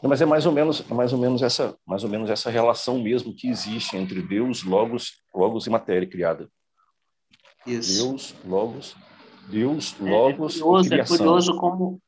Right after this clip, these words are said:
Speaker 2: é curioso como é, é, parece uma coisa bem assim, a ideia, né, a analogia.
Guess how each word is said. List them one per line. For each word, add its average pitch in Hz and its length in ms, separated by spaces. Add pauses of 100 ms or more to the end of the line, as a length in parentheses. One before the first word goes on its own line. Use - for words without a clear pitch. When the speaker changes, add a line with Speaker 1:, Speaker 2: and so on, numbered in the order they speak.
(240)
Speaker 2:
é 156 260
curioso 170 480
como 180 140
é, 185 120 (200)
é, 135 100
parece 143 480
uma 131 180
coisa 131 220
bem 143 240
assim, 127 340
a 127 80
ideia, 139 560
né, 156 180
a 131 240
analogia. 131 800